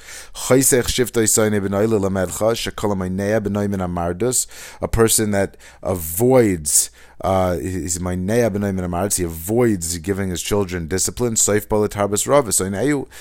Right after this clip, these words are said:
The kid will come to tarbas ra and he'll hate him. Shekein matzinu b'yishmael shayu ga'guin al Avram Avinu. There's a Medrash, talks about some of our others. We won't go past whatever, just quoting it.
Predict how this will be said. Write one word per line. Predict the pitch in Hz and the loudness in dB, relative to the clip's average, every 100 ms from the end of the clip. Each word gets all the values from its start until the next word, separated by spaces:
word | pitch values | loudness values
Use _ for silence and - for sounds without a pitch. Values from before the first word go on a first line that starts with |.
| - - | -14 -10
The | - | -6
kid | 98 90 | -4 -2
will | 90 | -2
come | 80 92 | -2 -6
to | 90 | -4
tarbas | 101 98 95 | -2 0 0
ra | 127 | 0
and | 117 | 0
he'll | 87 | -4
hate | 90 101 131 | -2 -2 -2
him. | 117 | -4
Shekein | - 82 - 98 95 | -6 -6 -4 -4 -4
matzinu | 80 - 104 | -4 -4 -4
b'yishmael | 87 78 - 98 101 | -4 -6 -6 -4 -4
shayu | - 87 78 | -2 -4 -4
ga'guin | 71 85 82 120 120 | -6 -8 -2 -2 0
al | 92 | -2
Avram | 90 80 95 101 80 | -4 -2 -2 -2 -4
Avinu. | 82 98 147 156 - - - | -6 -4 -2 -4 -10 -20 -18
There's | - | -8
a | 87 | -4
Medrash, | 95 107 135 151 - | 0 0 0 -4 -6
talks | 107 98 | -12 -8
about | - 92 | -6 -4
some | 95 | -4
of | 85 | -2
our | 82 | 0
others. | 101 123 - | 0 0 -2
We | 87 | -2
won't | 90 - | -4 -4
go | 87 | -4
past | 95 90 87 | -2 -2 -2
whatever, | 85 85 85 | -4 -2 -4
just | 85 - | -4 -8
quoting | - 95 104 131 | -4 -2 0 -2
it. | 139 | -4